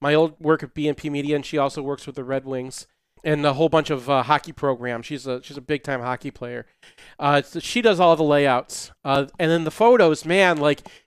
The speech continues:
we have some photographers on my staff. I have no idea how I'm lu-, so lucky to have, like, Patrick Barron and Brian Fuller. Um, and we have guys like David Wilcombs, uh, who,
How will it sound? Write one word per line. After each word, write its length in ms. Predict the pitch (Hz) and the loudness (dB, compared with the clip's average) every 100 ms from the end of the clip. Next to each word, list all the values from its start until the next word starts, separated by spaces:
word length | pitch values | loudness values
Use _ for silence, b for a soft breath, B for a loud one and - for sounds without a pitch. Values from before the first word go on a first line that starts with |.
| - | -8
we 140 | 180 202 | 0 2
have 580 | 190 196 185 175 - - _ | 4 4 4 2 -4 -20 _
some 200 | - 160 | -10 -10
photographers 840 | 139 - 143 147 156 147 123 117 151 | -10 -2 2 2 -2 -8 -8 -8 -10
on 100 | 127 | -6
my 180 | 127 | -6
staff. 640 | 131 - 139 127 120 - _ _ _ | -6 -4 0 0 -2 -6 _ _ _
I 120 | 143 | -2
have 160 | 151 143 | -2 0
no 160 | 160 156 | 2 2
idea 300 | 147 147 131 | 2 -2 -2
how 400 | 139 131 135 _ _ - | -2 -2 -6 _ _ -8
I'm 240 | 135 127 135 | -8 -6 -4
lu-, 240 | 143 151 | -4 -4
so 160 | 156 139 | -6 -4
lucky 240 | 135 139 | -6 -6
to 80 | 110 | -6
have, 240 | 123 120 | -6 -6
like, 160 | 107 - | -8 -8
Patrick 360 | 151 - 135 - | -6 -6 -12 -4
Barron 340 | 160 156 151 | -2 -2 -4
and 160 | 123 127 | -10 -6
Brian 340 | 151 151 139 | -4 -2 -6
Fuller. 540 | - 151 147 143 139 b b b b 143 | -10 -6 -4 -4 -6 b b b b -10
Um, 320 | 131 127 120 _ _ _ _ _ | -10 -10 -16 _ _ _ _ _
and 140 | 143 143 | -4 0
we 80 | 143 | 0
have 100 | 135 | 2
guys 300 | 147 147 139 | 2 2 -2
like 100 | 123 | -4
David 240 | 139 131 | -4 -2
Wilcombs, 840 | 135 151 - 143 139 143 - - - | 0 0 0 -4 -4 -6 -10 -14 -8
uh, 340 | 131 127 127 - | -4 -2 -4 -8
who, 320 | 143 131 | -12 -12